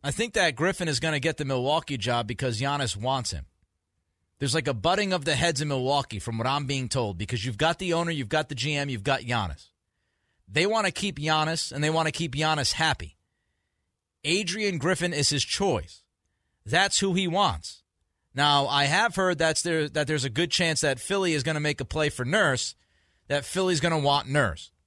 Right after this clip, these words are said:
Obviously, Gambadoro hit on both of those. He has very good sources. Uh, he is right a lot more than he is wrong.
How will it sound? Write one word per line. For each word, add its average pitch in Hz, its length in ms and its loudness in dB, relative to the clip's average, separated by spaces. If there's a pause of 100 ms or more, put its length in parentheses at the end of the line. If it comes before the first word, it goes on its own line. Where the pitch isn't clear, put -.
(180)
Obviously, 147 580 2
Gambadoro 135 680 0
hit 131 160 0
on 117 200 -2
both 147 280 0
of 107 100 -4
those. 82 360 -4 (420)
He 117 100 -6
has 110 160 -2
very 127 280 0
good 117 160 -2
sources. 170 580 0 (640)
Uh, 120 200 -4
he 143 180 2
is 117 200 0
right 151 320 2
a 117 100 -4
lot 135 280 0
more 147 240 0
than 127 120 -2
he 120 160 -2
is 95 120 -4
wrong. 147 400 0